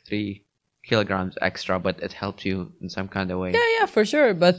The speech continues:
Speaker 2: th-, those bikes are heavy. So, like, when you talk about rally bikes, you also, in a way, you do have to kind of consider the weight factor. But I don't think it's, it's not as intense as F one, like,
Speaker 1: Mm.
Speaker 2: for sure.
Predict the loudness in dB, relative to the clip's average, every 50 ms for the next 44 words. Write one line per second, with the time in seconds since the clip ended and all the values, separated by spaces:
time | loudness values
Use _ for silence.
0 | 0 -6 -4 -2 0 2 4 4 6 8 8 8 8 6 6 8 8 8 8 6
1 | 4 2 2 2 2 2 4 4 4 4 2 2 0 0 -2 -2 0 0 0 0
2 | 2 2 2 4 4 2 2 4 4 4 6 6 8 8 8 8 8 8 6 6
3 | 6 4 4 4 2 2 2 2 2 2 2 2 2 2 0 -4 _ _ _ _
4 | 0 4 6 8 10 12 12 10 10 8 8 8 8 10 8 8 8 4 -2 0
5 | 4 4 4 4 2 0 -2 -2 0 0 0 0 0 0 2 2 4 4 4 4
6 | 2 2 2 2 2 2 2 2 2 4 4 4 4 2 2 2 2 0 0 2
7 | 4 4 6 6 4 4 4 2 2 2 0 0 0 -2 0 4 6 6 6 6
8 | 6 4 2 2 0 0 0 -2 -2 -4 -8 -8 -8 -8 -8 -6 -4 0 0 2
9 | 2 2 2 2 2 2 2 0 0 -2 -2